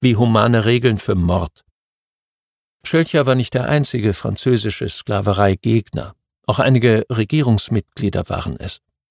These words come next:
Aber er verkörperte schon Mitte der achtzehnhundertvierziger Jahre wie kein anderer die gesamte Bewegung. Arago, Ledru Rollin, Louis Blanc, Lamartine, Tocqueville, Broglie, Agénor de Gasparin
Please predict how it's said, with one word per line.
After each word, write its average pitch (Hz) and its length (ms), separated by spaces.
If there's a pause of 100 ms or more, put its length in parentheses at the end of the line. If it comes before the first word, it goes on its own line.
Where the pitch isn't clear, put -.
(300)
Aber 127 160
er 170 120
verkörperte - 600
schon 147 200
Mitte 151 220
der 135 180
achtzehnhundertvierziger 127 960
Jahre 120 440
wie 117 100
kein 110 280
anderer 135 460 (280)
die 120 60
gesamte 120 540
Bewegung. 90 560 (1200)
Arago, 120 560 (440)
Ledru 131 560
Rollin, 113 500 (240)
Louis 110 300
Blanc, 123 340 (120)
Lamartine, 120 760 (180)
Tocqueville, 131 600 (140)
Broglie, 127 640 (520)
Agénor 117 720
de 110 180
Gasparin 110 680